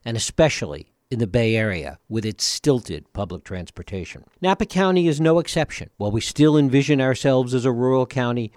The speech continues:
we're a world-class destination with some world-class congestion. The Napa County Board of Supervisors recently adopted a new circulation plan, some of it reality, some of it fantasy. But to get to the core of what can really happen and what's happening now,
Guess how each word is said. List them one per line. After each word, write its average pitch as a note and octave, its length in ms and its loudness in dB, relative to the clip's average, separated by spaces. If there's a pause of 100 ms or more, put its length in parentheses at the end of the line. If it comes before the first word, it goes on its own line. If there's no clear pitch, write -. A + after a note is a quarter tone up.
we're C#3+ 200 6
a D3+ 60 8
world-class D#3+ 800 2
destination B2+ 840 -2 (320)
with A2 200 -4
some A2+ 180 -4
world-class G#2+ 720 -2
congestion. - 680 -12 (120)
The D#3+ 80 -4
Napa F#3+ 220 2
County F3 260 4
Board D#3 240 4
of C3+ 100 0
Supervisors G2 720 -2
recently D3+ 400 2
adopted C3 540 2
a A#2 40 -2
new B2+ 220 0
circulation A2+ 760 -2
plan, - 300 -12 (340)
some A2 280 -2
of A#2+ 120 4
it D3 140 4
reality, B2 600 2 (340)
some G#2+ 220 -2
of G#2 100 -2
it G#2 120 -4
fantasy. - 520 -8 (140)
But - 140 -10
to D#3+ 80 -6
get F3 240 2
to F#3+ 80 2
the D3 100 0
core C#3+ 460 4
of G#2+ 100 -2
what B2 220 0
can A#2+ 180 0
really E3 300 2
happen C#3+ 520 -2
and C3 160 -4
what's E3 220 -2
happening D3+ 540 0
now, C#3 420 -2